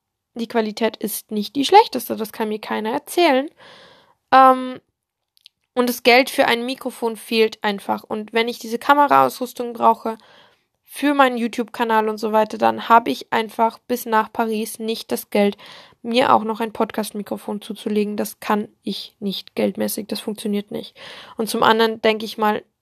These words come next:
habe ich schon so viel Ausrüstung an Stativen, an Kameras und so weiter, dass ich dann mit nach Paris schleppe,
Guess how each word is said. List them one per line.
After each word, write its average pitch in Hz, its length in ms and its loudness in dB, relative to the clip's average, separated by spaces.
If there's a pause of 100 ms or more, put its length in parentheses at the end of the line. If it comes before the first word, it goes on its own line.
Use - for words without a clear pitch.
(300)
habe 220 260 0
ich 208 60 -6
schon 233 140 -4
so 220 140 -4
viel 240 180 -2
Ausrüstung 220 500 0
an 202 120 -6
Stativen, 226 500 -8
an 220 140 -8
Kameras 214 460 -2
und 220 80 -8
so 220 80 -2
weiter, 214 200 -2
dass 214 160 -12
ich 214 120 -6
dann 214 180 -4 (460)
mit 247 200 2
nach 240 140 0
Paris 247 360 0
schleppe, 208 460 0